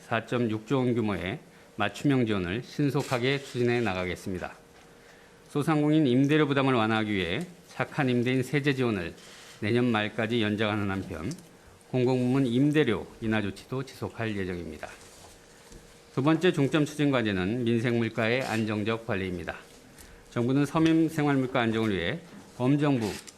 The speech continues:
물가 총력 대응 체제를 가동하고 있습니다. 장관급 점검 체계를 주기적으로 가동하고, 부처 책임제를 도입, 소관 분야 물가를 책임지도록 하겠습니다.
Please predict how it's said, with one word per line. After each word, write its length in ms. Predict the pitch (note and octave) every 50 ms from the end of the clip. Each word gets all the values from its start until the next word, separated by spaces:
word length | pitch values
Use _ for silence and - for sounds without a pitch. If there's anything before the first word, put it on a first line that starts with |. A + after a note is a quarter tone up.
| - - -
물가 360 | - A#2+ A#2 A2 A2 C#3 B2+
총력 440 | B2 - - D#3+ D#3+ E3 E3 D#3 -
대응 180 | - A#2 A2+ G#2+
체제를 520 | A2 - A2+ G2 G2+ F#2+ G#2+ A#2+ C3 C#3+ C#3
가동하고 500 | - - G2+ F#2+ G2+ G2+ F#2+ F#2 A2 A#2+
있습니다. 380 | A2 - - G#2+ F2 D#2+ D#2 - - - - - - - - - - - - - - - - - - - - - - - -
장관급 540 | - C3 B2+ C3+ C#3+ D#3 D#3 D3 D#3 E3 D3
점검 320 | - C#3 C3 C3+ D3 C3+
체계를 460 | B2 - D#3 C#3 C3+ A2 G2+ G2+ A#2 -
주기적으로 400 | - C3 C3 B2+ C3 B2 B2 A#2
가동하고, 680 | A#2+ G#2+ G2+ A2+ A2 A2 G#2+ F#2+ F2+ E2+ F2+ - F#3 - - - - - -
부처 300 | - C3 B2+ - - C#3+
책임제를 520 | C3+ - - E3+ E3+ E3+ E3 D#3 C#3 C#3 A#2
도입, 240 | A#2+ G#2+ F#2+ E2+ - - - - - - - - - -
소관 360 | - C#3 B2 C3+ B2+ B2 A#2
분야 180 | A#2+ A#2 A#2+
물가를 420 | A#2 A2 G#2 G#2+ A#2 G#2+ A2+ C3 C3+
책임지도록 720 | C3+ - - C#3 D3 C3+ A#2+ A2+ G#2+ A2+ A#2 B2 A#2+ - C#3
하겠습니다. 500 | A#2 G2+ F#2 - - F#2+ F2+ E2 D#2+